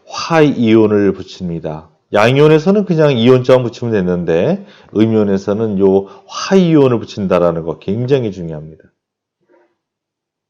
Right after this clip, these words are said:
이때 원소 이름이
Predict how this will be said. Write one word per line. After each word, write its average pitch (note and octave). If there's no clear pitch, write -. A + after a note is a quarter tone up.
이때 A#2+
원소 D#3
이름이 B2+